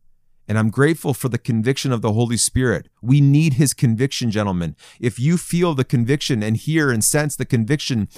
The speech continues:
of the Holy Spirit in your life when you fail, when you sin, that is a good thing. That is confirmation that you are in right standing with God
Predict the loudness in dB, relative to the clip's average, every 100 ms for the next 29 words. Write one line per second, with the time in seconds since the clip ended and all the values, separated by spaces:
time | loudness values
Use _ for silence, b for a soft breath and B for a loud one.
0 | B -4 0 0 0 2 2 2 2 2
1 | 2 0 2 2 2 0 -8 b 0 4
2 | 6 4 4 2 4 2 2 2 2 2
3 | 2 2 0 B B 2 2 2 2 2
4 | -2 4 4 4 0 -2 0 2 0 -2
5 | 0 0 0 0 0 0 -2 -4 -2 0
6 | 2 2 2 2 2 2 2 0 -2 2
7 | 2 2 2 0 0 0